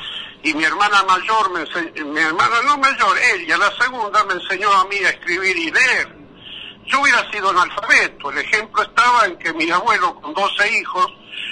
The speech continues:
en la zona de La Pampa de La Maruja, no, a los doce hijos jamás los mandó al colegio. Fueron analfabetos los doce tíos míos. Así que yo podía haber sido una con-, una continuidad.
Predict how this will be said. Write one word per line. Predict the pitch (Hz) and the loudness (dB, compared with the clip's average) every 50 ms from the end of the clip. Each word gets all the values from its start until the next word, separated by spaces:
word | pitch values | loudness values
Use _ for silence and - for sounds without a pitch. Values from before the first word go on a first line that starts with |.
| - - - - - - | -10 -12 -12 -14 -8 -6
en | 160 156 | -4 0
la | 151 151 | 0 0
zona | 139 - 202 208 202 196 | 0 -2 -4 -2 0 0
de | 196 190 | 0 0
La | 190 185 185 - | -2 -4 -2 0
Pampa | 202 202 190 190 - 185 | 2 2 2 0 -2 -2
de | 185 180 | 0 2
La | 190 196 | 2 2
Maruja, | 196 196 208 208 214 202 165 - - 196 208 208 - - - - - - - - - - | 2 2 0 0 -2 -4 -6 -2 0 0 0 0 -4 -10 -20 -20 -20 -20 -20 -20 -12 -6
no, | 170 180 185 | -2 0 2
a | 151 143 | 2 2
los | 151 165 170 170 | 0 -2 -2 -2
doce | 190 196 - - - 180 196 196 | -2 -4 -4 -4 -4 -6 -6 -6
hijos | - - 170 170 151 | -6 -6 -4 -4 -2
jamás | - 156 151 175 190 190 170 | 0 0 0 2 0 0 0
los | 147 139 143 | -2 -4 -4
mandó | 139 139 143 147 156 | -4 -6 -4 -6 -8
al | 160 - | -8 -4
colegio. | - 160 196 220 208 180 147 - - - - - - - - - - - - - - - - - | -4 -2 0 0 0 0 -2 -4 -10 -16 -20 -20 -20 -20 -20 -18 -16 -12 -12 -12 -12 -12 -12 -8
Fueron | - 202 208 202 202 180 | -6 -2 0 0 0 2
analfabetos | 185 175 170 170 160 - - 214 233 285 240 - - - 160 | 0 0 0 0 -2 -2 -2 0 2 2 0 0 -2 -6 -4
los | 147 143 143 | -4 -2 -2
doce | 147 135 131 - 143 131 | -2 -4 -4 -4 -6 -8
tíos | - - 143 135 131 123 | -6 -6 -6 -4 -4 -4
míos. | 127 131 113 101 92 90 90 - - - - - - - - - - | -4 -4 -6 -6 -6 -10 -12 -14 -20 -20 -18 -16 -14 -14 -14 -12 -4
Así | - - - - - | -4 -2 0 0 -2
que | - - - | 0 0 0
yo | - - - - | 0 0 -2 0
podía | - - 202 196 196 | -2 -2 2 2 2
haber | 190 - 196 - - | 2 2 -2 -4 -6
sido | 196 185 175 | -6 -6 -4
una | 175 170 160 | -2 -2 -4
con-, | - - 170 156 - - | -2 -2 -4 -4 -4 -6
una | 165 175 170 170 | -4 -2 -2 -2
continuidad. | - 165 160 156 - - 165 160 175 196 202 202 156 131 107 92 | 0 -2 -4 -4 -4 -6 -4 -4 -2 -2 0 0 0 0 -2 -4